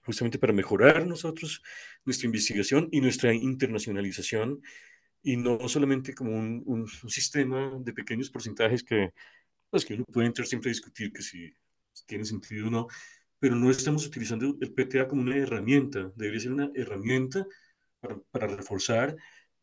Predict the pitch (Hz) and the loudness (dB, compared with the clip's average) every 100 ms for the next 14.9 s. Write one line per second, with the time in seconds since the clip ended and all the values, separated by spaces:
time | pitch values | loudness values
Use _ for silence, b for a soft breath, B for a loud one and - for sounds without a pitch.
0 | _ 131 127 - - - 131 - 117 120 | _ 2 2 0 -2 0 0 -2 -4 -2
1 | 101 101 107 117 120 123 170 156 b b | -2 0 -2 2 4 4 2 -4 b b
2 | _ _ _ 107 - 104 98 117 113 131 | _ _ _ -14 4 6 8 4 4 2
3 | 135 123 127 123 127 113 117 - - - | 2 0 -2 4 6 6 2 -4 -8 -2
4 | 104 104 113 110 85 78 _ _ 98 - | 2 4 4 2 -2 -8 _ _ -12 -10
5 | 92 123 127 143 131 113 110 170 160 95 | -2 2 4 4 2 4 6 6 4 -4
6 | 87 104 117 - - 95 98 98 113 110 | -4 -2 -2 -2 -4 -4 -2 -2 -4 -6
7 | B B B B B _ 117 98 101 98 | B B B B B _ -6 0 0 0
8 | - - B B B 165 175 160 - 160 | -6 -14 B B B 6 6 6 4 4
9 | 160 165 123 101 120 101 85 - - - | 6 6 4 4 2 2 -2 -4 -2 -2
10 | 151 139 151 147 147 143 b b b _ | -2 4 8 8 8 2 b b b _
11 | _ - 127 117 110 107 107 - 131 120 | _ -2 2 2 0 -2 -4 -2 0 2
12 | 127 123 139 110 117 123 123 139 127 107 | 2 4 4 4 2 2 0 -2 -6 -4
13 | 107 110 - - - 117 - 127 107 101 | -4 -4 -4 0 8 8 8 4 4 4
14 | 107 101 123 123 - 101 90 101 113 | 6 8 6 4 2 0 4 6 6